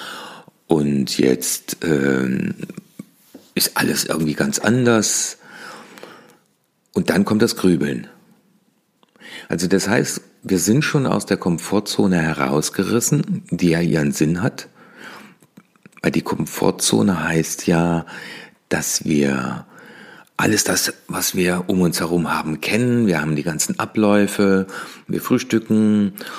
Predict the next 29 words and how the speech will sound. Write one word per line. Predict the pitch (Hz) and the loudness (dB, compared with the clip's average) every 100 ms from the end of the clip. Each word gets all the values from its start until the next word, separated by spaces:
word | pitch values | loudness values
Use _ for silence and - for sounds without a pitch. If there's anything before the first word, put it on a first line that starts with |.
| - | -10
wir | - | -2
machen | 85 87 | 0 2
uns | 82 - | 0 2
fertig, | 101 107 107 107 104 104 - | 0 2 4 6 4 0 -6
wir | - | -6
fahren | - 85 | 0 0
zur | 82 90 | 0 -4
Arbeit, | 95 101 92 92 92 95 92 - - - - - | -2 -2 2 2 4 2 0 -4 -12 -14 -14 -4
äh, | 90 82 | 0 2
wir | 87 | 2
haben | 85 | 2
unseren | 90 85 82 78 | 0 2 0 2
Job, | 98 104 104 - - - - - - - | 4 4 2 -6 -16 -16 -16 -16 -14 -4
äh, | 87 | -2
dann | - 85 | -2 -2
gibt's | 90 - - | -2 -4 -10
die | - 101 101 95 95 92 | -4 2 4 4 2 4
normalen | 92 90 90 90 101 101 101 98 | 4 4 4 4 4 4 6 6
Meetings, | 101 110 - 110 110 - - - | 4 2 2 2 2 -2 -10 -4
die | 95 95 92 | 0 2 2
normalen | 90 92 90 92 101 101 101 | 2 2 2 2 4 4 2
Arbeiten. | 104 95 98 95 95 101 92 - - - - - | 0 -4 0 0 2 -2 -6 -10 -18 -16 -16 -4
Ja, | 85 78 | -2 -2
und | 78 | 0
das | 78 | 2
ist | 104 - | 2 2
jetzt | 92 | 2
auf | - 92 - - | 2 0 -2 -8
einmal | 87 90 92 92 101 | -4 0 2 2 0